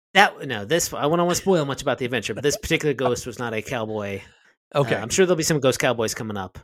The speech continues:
Speaker 2: Yes,
Speaker 1: Uh,
Speaker 2: yeah,
Speaker 1: but
Speaker 2: so
Speaker 1: yeah.
Speaker 2: you could, could mix that in.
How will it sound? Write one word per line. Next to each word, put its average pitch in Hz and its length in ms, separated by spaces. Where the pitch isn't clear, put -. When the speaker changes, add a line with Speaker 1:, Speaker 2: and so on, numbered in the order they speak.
Speaker 2:
Yes, 143 320
Speaker 1:
Uh, 98 220
Speaker 2:
yeah, 135 180
Speaker 1:
but 101 80
Speaker 2:
so - 180
Speaker 1:
yeah. 113 80
Speaker 2:
you 123 60
could, - 260
could 160 180
mix 127 280
that 113 180
in. 110 180